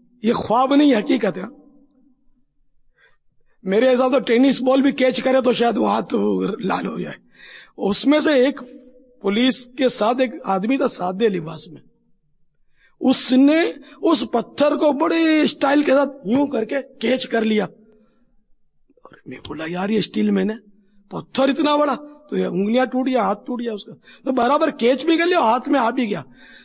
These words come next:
मैंने बोला, "यार ये स्टील मैन है, ये तो इसने पत्थर कैच किया है, तो ये निशाना भी इसका कैसा होगा? अभी जिसने मारा ये अभी गिरा, अब गिरा कब गिरा?" तो मैं, मैं, "ये, ये मारेगा उसको क्या?"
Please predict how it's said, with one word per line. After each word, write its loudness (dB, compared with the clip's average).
मैंने 2
बोला, 2
"यार 2
ये 0
स्टील 0
मैन 4
है, 2
ये -2
तो -4
इसने 0
पत्थर -4
कैच 0
किया 2
है, -2
तो -2
ये 4
निशाना 2
भी 2
इसका -2
कैसा -8
होगा? -6
अभी -4
जिसने -2
मारा 2
ये 0
अभी 0
गिरा, 2
अब 0
गिरा 2
कब -2
गिरा?" -2
तो 0
मैं, 4
मैं, 4
"ये, 4
ये 6
मारेगा 2
उसको -4
क्या?" -2